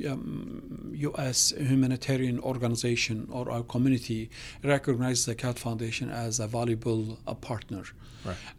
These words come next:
Speaker 1: And in, oftentimes we work with our partner Mercy Corps in, in Yemen, uh, with the,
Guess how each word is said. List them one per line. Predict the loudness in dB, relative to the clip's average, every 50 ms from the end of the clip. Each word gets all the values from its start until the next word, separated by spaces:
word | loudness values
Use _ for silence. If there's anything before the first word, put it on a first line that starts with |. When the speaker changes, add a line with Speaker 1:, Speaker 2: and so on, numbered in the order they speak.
| 0
Speaker 1:
And | 2 4 4 4 4 2 2 0 -2
in, | -4 -4 0 2 4 6 6 6 4 2 0 -2 0
oftentimes | 0 0 0 0 -4 -6 -4 -4 -4 -2 -2 -2 -2 -2 -2 -2 0
we | 0
work | 2 4 4 4 4 4 2 0
with | 0 0 -2 -4 -4
our | -4 -4 -4
partner | -4 -4 -6 -6 -4 -4 -4 -2
Mercy | -2 -2 -4 -4 -6 -6
Corps | -6 -8 -8 -4 -2 -2 -2 -2
in, | -2 -4 -4 -4 -4 -2
in | -2 -2
Yemen, | 0 0 0 2 2 2 2 2 2 0 -2 -6 -12 -18 -18 -16 -16 -16 -14 -16 -16 -18 -12 -6 -4
uh, | -4
with | -4 -2 -2 -2 -2 -2 -2 -2
the, | 0 0 0 0